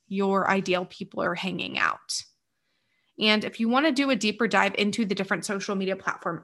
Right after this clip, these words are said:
options and which ones might work best for your specific podcast, then I suggest you head over to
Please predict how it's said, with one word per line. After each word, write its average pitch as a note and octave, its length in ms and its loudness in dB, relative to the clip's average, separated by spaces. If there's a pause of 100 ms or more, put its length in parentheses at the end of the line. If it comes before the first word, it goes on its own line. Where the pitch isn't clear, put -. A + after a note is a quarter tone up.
options B3+ 580 4
and G3 340 0
which A3+ 180 -2
ones B3 200 4
might G3+ 340 2
work G#3 220 -4
best F#3+ 300 0
for G3+ 160 -2
your F3+ 260 0
specific G3 500 -6
podcast, D4+ 520 4
then D4+ 100 2
I C#4+ 60 2
suggest A3 680 0
you C4 80 0
head A#3 220 0
over G3 320 0
to F#3+ 400 -2